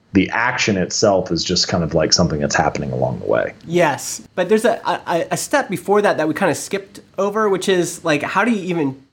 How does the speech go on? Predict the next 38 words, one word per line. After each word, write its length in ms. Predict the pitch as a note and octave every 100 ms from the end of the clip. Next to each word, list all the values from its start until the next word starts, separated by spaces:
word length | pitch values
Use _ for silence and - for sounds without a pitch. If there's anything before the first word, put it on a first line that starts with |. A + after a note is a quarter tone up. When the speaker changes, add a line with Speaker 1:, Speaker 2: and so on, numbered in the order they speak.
| _ _ _ -
Speaker 2:
choose 480 | - - F#3 G#3 G3+
a 100 | D3+
habit 320 | F3 F3 E3+
in 100 | E3
the 60 | D3
first 440 | - G3+ G#3 -
place? 560 | D3 F2+ - - - -
Like, 140 | D3+
how 120 | G#3
does, 120 | A3+ A3
Speaker 1:
Mm. 200 | G#2 -
Speaker 2:
how 120 | G#3+
does 240 | A#3+ C#3
that 240 | C#3+ F3+ -
happen? 680 | C#3 A#2+ - B2 A2 - - -
In 120 | A#3
the 80 | A3
sense 420 | - C4 D4+ -
of, 600 | - F3+ E3+ D#3+ - - _ _ F3+
I 100 | F#3
might 320 | F#3 B3 D3+
not 260 | G3+ F#3+
know 220 | F3 F#3 F#3
what's 240 | E3+ -
good 320 | - E3 F#3+
for 200 | - C#3+
me. 400 | C3 F#2+ - - _ _ _ _ _ _ _ _ _ _ _ -
Speaker 1:
<laughs> 40 | F#2 F2+ F2 - - - - G2+ -
Speaker 2:
So 340 | - A#3 G#3+ - - -
wha-, 240 | A3+ A3 - - -
I, 100 | G#3
w-, 260 | G#3+ G3 -
how 220 | - A3+
does 180 | D4+ A3+
that 240 | G#3 G#3+ -
come 240 | G3+ F3
into 380 | - G#3 A#3+ D3
this? 520 | A#2+ - - -